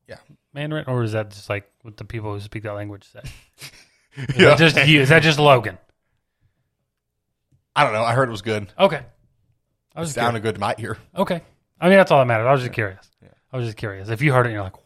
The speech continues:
Speaker 2: "Wow, that's really good," 'cause he could have been butchering it out there. You know what I mean?
Speaker 1: Apparently, it was, you know, good for,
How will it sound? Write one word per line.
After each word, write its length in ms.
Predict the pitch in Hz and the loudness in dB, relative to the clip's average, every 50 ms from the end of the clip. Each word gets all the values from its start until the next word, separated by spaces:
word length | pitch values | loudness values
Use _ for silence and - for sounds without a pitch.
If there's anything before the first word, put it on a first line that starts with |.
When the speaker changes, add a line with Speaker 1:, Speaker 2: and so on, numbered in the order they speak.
| _ - | _ -12
Speaker 2:
"Wow, 200 | - - - - - | -10 -10 -8 -4 -2
that's 240 | 131 120 117 - - | -2 -2 -2 -2 -4
really 160 | 139 135 131 | -4 -4 -2
good," 220 | 127 170 156 117 - | -2 -2 -2 -2 -2
'cause 100 | 120 113 | -2 0
he 100 | 151 175 | 0 2
could 100 | 151 135 | 2 0
have 40 | 104 | -2
been 320 | 107 104 98 95 95 101 _ | -4 -8 -10 -12 -18 -14 _
butchering 400 | - 139 135 - 113 107 107 107 | -2 -2 -2 0 -2 -4 -4 -4
it 120 | 107 104 101 | -4 -4 -2
out 180 | 98 104 - | -4 -4 -6
there. 200 | - 110 107 104 - _ _ _ _ _ _ _ _ _ | -6 -8 -10 -10 -12 _ _ _ _ _ _ _ _ _
You 140 | - 147 143 | -2 2 4
know 80 | 143 139 | 4 4
what 100 | 143 143 | 4 4
I 60 | 143 139 | 2 0
mean? 120 | 151 151 - _ _ _ _ _ _ _ _ | -2 -2 -4 _ _ _ _ _ _ _ _
Speaker 1:
Apparently, 280 | 104 113 120 117 107 104 | -12 -10 -10 -10 -10 -10
it 40 | 101 | -12
was, 100 | 95 101 95 - | -14 -18 -20 -20
you 80 | 101 104 | -20 -20
know, 140 | 95 95 104 | -18 -18 -12
good 240 | 98 113 120 110 101 | -8 -6 -6 -6 -6
for, 160 | 101 101 - | -10 -16 -16